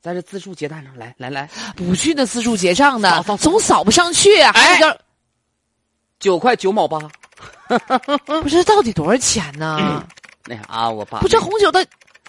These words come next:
Speaker 1: 我把那个土豆子的那二维码贴他身上了，别吵吵。
Speaker 2: <laughs> 哎呀，妈呀！
Speaker 1: 就是咱们花土豆子的钱买红酒的品质啊。
Speaker 2: 老公。异样的心，颤抖的手，
Speaker 1: <laughs>
Speaker 2: 我这有点澎湃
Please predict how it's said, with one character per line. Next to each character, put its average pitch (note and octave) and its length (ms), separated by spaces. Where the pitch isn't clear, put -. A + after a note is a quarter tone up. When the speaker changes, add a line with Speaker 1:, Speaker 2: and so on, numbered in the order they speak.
Speaker 1:
我 B2+ 80
把 A#2 160
那 G#2 140
个 B2+ 100
土 C#3 240
豆 F3 200
子 C3 120
的 A#2+ 100
那 A#2+ 140
二 C3 120
维 A#2 80
码 B2 120
贴 - 180
他 A2+ 200
身 - 200
上 A2 140
了， A#2+ 100
别 - 140
吵 - 260
吵。 - 220
Speaker 2:
<laughs> - 0
哎 B3 120
呀， D4 160
妈 A#3+ 200
呀！ B3 220
Speaker 1:
就 F3 80
是 E3+ 60
咱 A#3+ 140
们 E4 140
花 F#4 220
土 - 80
豆 G3+ 120
子 F3+ 80
的 F3 60
钱 C#3+ 220
买 B2+ 220
红 D#3 280
酒 C#3 220
的 A#2 120
品 - 280
质 A#2 280
啊。 A#2 180
Speaker 2:
老 - 40
公。 G#3+ 100
异 A3 60
样 G#3 240
的 F3+ 120
心， G#3+ 300
颤 C#4 360
抖 G#3 160
的 A3+ 120
手， G#3+ 500
Speaker 1:
<laughs> - 260
Speaker 2:
我 E4+ 140
这 D#4+ 100
有 F#4+ 120
点 A4 220
澎 D4+ 200
湃 G#4+ 100